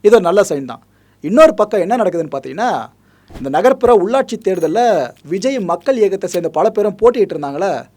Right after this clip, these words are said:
அதுல நிறைய பேர் ஜெயிச்சுக்கிட்டே வந்துகிட்டு இருக்காங்க. பெரிய விஷயம் இது ஆக்சுவலா. ஏன்னா, ஒரு சில முக்கியமான தமிழக கட்சிகள் ஒரு சில வார்டுகள்ல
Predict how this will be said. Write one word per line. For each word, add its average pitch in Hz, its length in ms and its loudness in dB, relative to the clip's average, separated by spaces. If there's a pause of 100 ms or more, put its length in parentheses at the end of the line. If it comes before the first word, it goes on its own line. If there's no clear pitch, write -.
(420)
அதுல 190 580 -2 (200)
நிறைய 254 320 0
பேர் 269 300 -4
ஜெயிச்சுக்கிட்டே 247 320 2
வந்துகிட்டு 214 320 4
இருக்காங்க. 139 400 -6 (480)
பெரிய 277 220 2
விஷயம் 175 280 -2
இது 139 120 -6
ஆக்சுவலா. 127 240 -10 (500)
ஏன்னா, 185 600 0 (180)
ஒரு 233 160 8
சில 233 180 -2
முக்கியமான 247 560 0
தமிழக 254 420 2
கட்சிகள் 175 540 -4 (100)
ஒரு 214 200 4
சில 233 180 0
வார்டுகள்ல 175 800 0